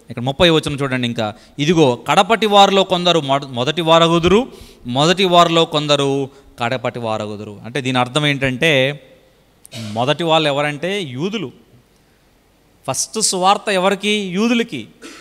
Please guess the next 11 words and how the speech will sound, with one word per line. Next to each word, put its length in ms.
ఎన్నుకున్న 420
జనాంగం 560
ఎవరు? 220
యూదులు. 440
యూదులు 440
వద్దనుకున్నారు. 1040
ఎవరు 300
వచ్చారంట? 520
కడపటి 560
వాళ్ళు 260
ఎవరు? 540